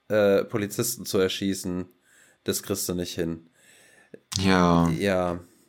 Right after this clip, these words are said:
Speaker 1: Armer
Speaker 2: Ey, ich hab
Speaker 1: Kerl.
Speaker 2: voll Mitleid
Speaker 1: Und dann
Speaker 2: mit ihm, ne?
Speaker 1: das Geile war, irgend so ein, irgend so ein, äh, Fanboy hat dann auf, ich, war es ein Fanboy oder irgendein anderer Fuzzi, ich weiß es nicht, und der hatte dann hingeschrieben, äh,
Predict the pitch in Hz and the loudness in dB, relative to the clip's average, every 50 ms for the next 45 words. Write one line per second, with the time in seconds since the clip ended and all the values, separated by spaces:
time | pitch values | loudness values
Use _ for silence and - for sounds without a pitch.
0 | _ _ _ _ - 104 104 113 117 113 101 - 117 95 - - 113 110 107 110 | _ _ _ _ -2 0 2 2 2 2 2 2 2 4 4 4 4 4 4 4
1 | 104 - 104 92 120 87 - - 95 90 90 87 87 90 95 101 - - 110 - | 4 4 4 4 6 6 4 4 4 4 4 6 4 4 2 0 0 0 -2 0
2 | - - 123 127 135 127 117 120 123 113 - 113 113 139 143 131 135 127 123 127 | 2 2 2 4 4 4 4 4 2 2 2 2 0 0 0 0 0 0 0 0
3 | 123 127 123 135 139 127 127 123 120 120 117 117 - - 101 110 110 - - 123 | 2 2 0 0 0 0 0 0 2 2 2 0 0 0 0 0 0 0 0 0
4 | 120 135 139 113 110 110 120 120 113 113 - 110 107 107 104 104 - - 101 104 | 0 2 2 2 4 4 4 4 2 2 0 0 0 0 -2 -2 0 2 2 2
5 | 104 104 104 - - - - - - - 101 98 101 104 113 - 107 101 - 110 | 2 2 -2 -6 -14 -14 -10 -10 -8 -8 -6 -2 -2 -2 -2 -2 -4 -4 -2 -2
6 | 107 107 110 107 101 95 95 95 73 90 107 104 - - 98 107 110 107 101 - | 0 2 2 2 2 4 2 2 2 2 0 -2 -4 -4 -2 -2 0 -2 -2 -4
7 | - - - - 98 - - 101 107 101 107 107 104 101 104 101 95 95 92 107 | -8 -10 -8 -8 -6 -2 0 0 0 0 0 -2 -4 -2 -2 -2 0 0 0 0
8 | - 107 101 101 98 98 101 110 113 107 107 - - 107 107 107 107 - - - | -2 -2 -2 -2 -2 -2 -2 -2 -4 -4 -4 -4 -2 -2 -2 -4 -6 -10 -16 -20
9 | - - - - - _ - - 101 104 101 202 101 101 101 | -20 -20 -20 -20 -18 _ -4 0 2 2 4 4 4 4 2